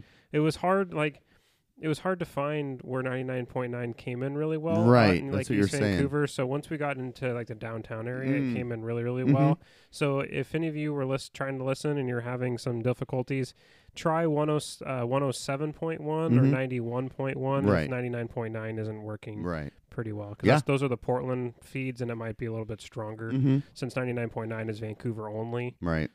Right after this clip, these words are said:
Speaker 1: So
Speaker 2: Yeah. I thought it went well. I'm proud of it. Um,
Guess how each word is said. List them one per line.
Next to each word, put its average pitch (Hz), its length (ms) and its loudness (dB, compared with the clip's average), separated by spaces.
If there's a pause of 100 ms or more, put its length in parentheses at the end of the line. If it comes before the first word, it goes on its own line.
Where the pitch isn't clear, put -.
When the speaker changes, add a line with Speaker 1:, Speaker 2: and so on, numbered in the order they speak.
Speaker 1:
So 104 460 -10
Speaker 2:
Yeah. 69 240 -2 (520)
I 107 60 0
thought 151 160 4
it 139 40 4
went 127 140 4
well. 104 220 6
I'm 104 120 4
proud 104 280 4
of 98 80 0
it. 98 160 2 (100)
Um, 78 560 0